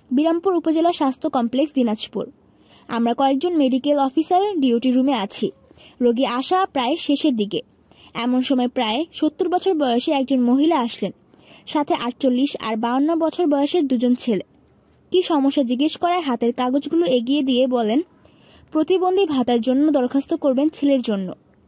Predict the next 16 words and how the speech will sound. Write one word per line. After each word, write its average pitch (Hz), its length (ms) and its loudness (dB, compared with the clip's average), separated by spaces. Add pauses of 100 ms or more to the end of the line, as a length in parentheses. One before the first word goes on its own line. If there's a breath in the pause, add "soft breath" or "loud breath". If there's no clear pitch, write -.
(360 soft breath)
অনেক 233 300 0
কাগজের 285 340 0
সাথে 370 260 0
পাবনা 240 340 -2
মানসিক 240 380 0
হাসপাতালের 311 540 -2
দুটি 269 220 0
ছাড়পত্র 262 540 -4
পেলাম। 196 280 -2 (640 soft breath)
প্রথমে 381 300 0
বুঝতেই 294 360 2
পারছিলাম 381 480 0
না 277 240 -2 (380 soft breath)
কোন 403 180 0
ছেলে 330 300 2
রোগী। 208 320 -2